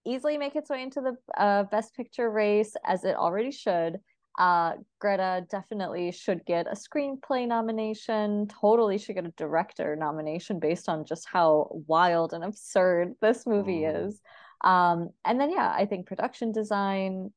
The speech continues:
Speaker 1: costumes, absolutely. Uh,
Speaker 2: Yeah.
Speaker 1: and I, I, I need to run the Ryan Gosling Best Supporting Actor <laughs> campaign.
Speaker 2: Yeah, oh, absolutely. I mean, even, we could even just include some of the songs from the soundtrack.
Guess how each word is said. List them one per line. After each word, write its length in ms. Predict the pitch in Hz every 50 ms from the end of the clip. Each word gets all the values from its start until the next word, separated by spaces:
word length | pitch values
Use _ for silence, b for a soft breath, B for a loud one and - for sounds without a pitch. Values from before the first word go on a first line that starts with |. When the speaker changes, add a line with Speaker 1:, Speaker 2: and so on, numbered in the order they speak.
| _ _ -
Speaker 1:
costumes, 960 | - - 196 208 214 214 - - - 226 214 208 208 202 196 196 202 202 -
absolutely. 1080 | - - - - - - 160 151 160 196 208 196 - 190 202 196 190 190 190 185 190 _ B B B B B B -
Uh, 480 | - 165 160 160 156 156 151 151 -
Speaker 2:
Yeah. 0 | - _ _ _ _ _ -
Speaker 1:
and 500 | - 190 190 185 185 185 180 180 180 175 - -
I, 800 | - 180 180 185 190 190 196 190 190 190 190 190 190 190 196 202 202 - - - -
I, 460 | 180 170 170 175 175 180 - 165 - - -
I 140 | 175 170
need 240 | 175 170 170 180 180
to 140 | - 214 190
run 220 | 180 180 185 185
the 100 | 180 180
Ryan 240 | 170 180 175 180 185 180
Gosling 540 | 180 180 190 196 - - 180 170 175 175 - -
Best 200 | 180 175 - -
Supporting 380 | 208 - - 196 190 190 190
Actor 300 | 208 208 - - - 214
<laughs> 100 | 226 - 233
campaign. 580 | - 208 - - - 208 220 202 - 226 - _ _ -
Speaker 2:
Yeah, 260 | 139 147 147 151 160 -
oh, 160 | - 113 127 117
absolutely. 540 | 110 117 - - - 98 107 101 90 92 95 _ -
I 80 | 104
mean, 180 | 117 147 151 104
even, 360 | 117 135 156 175 175 143 123 123
we 80 | 127
could 140 | 123 151 123
even 240 | 117 95 117 131 120
just 160 | 117 120 -
include 420 | 120 107 - - 113 104 104 92 87 87 _ _ _
some 200 | - - 110 104
of 80 | 98
the 40 | 95 92
songs 340 | - 95 90 90 87 -
from 100 | - 87
the 60 | 78 -
soundtrack. 680 | - 101 92 95 95 90 - 107 101 92 92 95 98